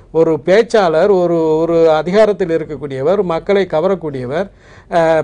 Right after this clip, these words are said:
பேசக்கூடிய பேச்சு தான் தூண்டியது என்று சொல்லி ஒட்டுமொத்தமாக இன்றைக்கு என்னன்னா,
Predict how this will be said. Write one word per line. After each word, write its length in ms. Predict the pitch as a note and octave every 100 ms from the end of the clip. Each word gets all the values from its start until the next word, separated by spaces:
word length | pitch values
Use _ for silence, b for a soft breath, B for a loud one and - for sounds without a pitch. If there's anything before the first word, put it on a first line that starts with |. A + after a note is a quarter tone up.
| -
பேசக்கூடிய 520 | G#3+ G#3 G3 G3 F3
பேச்சு 380 | E3 F3+ G3+ G3+
தான் 280 | G3+ G#3 F#3
தூண்டியது 480 | F#3 G3 F3+ F3
என்று 180 | E3+ E3
சொல்லி 480 | C#3 D3+ C#3+ G3 A#3 B B -
ஒட்டுமொத்தமாக 800 | E3 E3+ C4 B3 A#3+ G3 E3 C3+
இன்றைக்கு 460 | C3+ E3+ F3+ F3
என்னன்னா, 380 | F3+ G3+ F#3 A#3